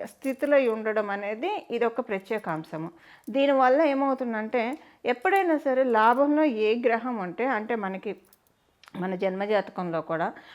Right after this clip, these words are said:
మనకి ఏ స్థానం నుంచి లాభంలో ఏ గ్రహం ఉన్న, అంటే లగ్నం నుంచి కావచ్చు, రాశి నుంచి కావచ్చు, అలాగే ప్రతి ఒక్క హౌస్కి లాభంలో ఏ గ్రహం ఉందో ఆ గ్రహాన్ని,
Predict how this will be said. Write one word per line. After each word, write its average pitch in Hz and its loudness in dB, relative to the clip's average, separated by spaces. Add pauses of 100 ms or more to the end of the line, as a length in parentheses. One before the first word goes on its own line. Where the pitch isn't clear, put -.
(140)
మనకి 220 -2
ఏ 240 4
స్థానం 226 -2
నుంచి 196 -6
లాభంలో 233 2
ఏ 220 0
గ్రహం 190 -4
ఉన్న, 165 -6
అంటే 175 -4
లగ్నం 175 -2
నుంచి 233 -10
కావచ్చు, 208 -4
రాశి 170 -2
నుంచి 226 -4
కావచ్చు, 196 -2 (360)
అలాగే 254 4
ప్రతి 233 2
ఒక్క 254 0
హౌస్కి 220 -2
లాభంలో 208 2
ఏ 208 -2
గ్రహం 214 -2
ఉందో 202 -6
ఆ 226 2
గ్రహాన్ని, 247 2